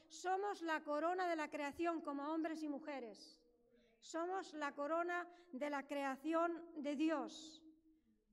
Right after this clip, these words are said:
Por lo tanto, cuidemos esa heredad que Dios nos ha dado. También el salmista en el,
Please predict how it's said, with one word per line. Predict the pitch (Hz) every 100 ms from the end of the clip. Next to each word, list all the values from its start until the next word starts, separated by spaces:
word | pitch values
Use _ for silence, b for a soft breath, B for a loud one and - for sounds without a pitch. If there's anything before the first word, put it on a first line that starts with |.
| _
Por | 320 302
lo | 294 285
tanto, | 285 269 254 240 196 - - _ _ _
cuidemos | - 240 269 277 269 269 269
esa | 269 262 277
heredad | 254 240 262 220 - B B B -
que | 247
Dios | 254 254 254 - B B
nos | 240 247 254
ha | 247
dado. | 240 220 214 190 - - _ _ _ _ _ _ _ _ _ _ _
También | 240 247 277 311 320 320 - - - - -
el | 269
salmista | 262 262 269 311 311 302 285 262
en | 262
el, | 254 240 233